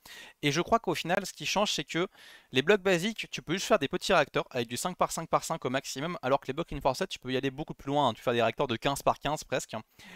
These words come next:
À savoir, plus c'est gros, forcément, plus ça va consommer de l'hélorium, mais plus ça va produire d'énergie aussi. Et c'est très modulable à l'intérieur, c'est-à-dire qu'à l'intérieur, vous allez pouvoir moduler comme vous voulez les endroits où vous allez y mettre les combustibles, les endroits où vous allez y mettre le refroidissement, et cetera.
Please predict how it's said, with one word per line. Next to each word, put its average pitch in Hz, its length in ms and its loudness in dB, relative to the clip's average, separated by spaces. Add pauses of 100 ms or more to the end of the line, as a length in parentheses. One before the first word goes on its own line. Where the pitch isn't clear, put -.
(140)
À 123 100 4
savoir, 156 220 6
plus 147 120 -10
c'est - 140 -2
gros, 143 220 4
forcément, 139 400 -4
plus 139 100 -12
ça 131 120 0
va 123 40 0
consommer 127 320 -4
de 120 60 -8
l'hélorium, 123 400 4 (260)
mais 131 80 2
plus 180 120 -8
ça 135 120 2
va 123 80 4
produire 143 220 0
d'énergie 123 340 2
aussi. 147 240 -2 (320)
Et 170 80 0
c'est 143 100 -2
très 240 220 -2
modulable 185 400 2
à 156 40 4
l'intérieur, 143 440 4
c'est-à-dire 117 280 0
qu'à 175 100 -2
l'intérieur, 170 340 4
vous 143 100 -4
allez 143 140 -2
pouvoir 143 260 4
moduler 139 320 0
comme 160 180 -2
vous 135 80 -4
voulez 156 340 2 (340)
les 131 100 2
endroits 147 240 6
où 151 60 4
vous 127 100 -2
allez 120 160 2
y 123 60 0
mettre 127 200 0
les 120 60 -4
combustibles, 139 540 -4
les 131 60 0
endroits 135 180 6
où 139 60 0
vous 120 120 -2
allez 117 140 -2
y - 20 0
mettre 131 220 -2
le 120 40 2
refroidissement, 120 520 -2
et 135 40 -6
cetera. 123 260 -2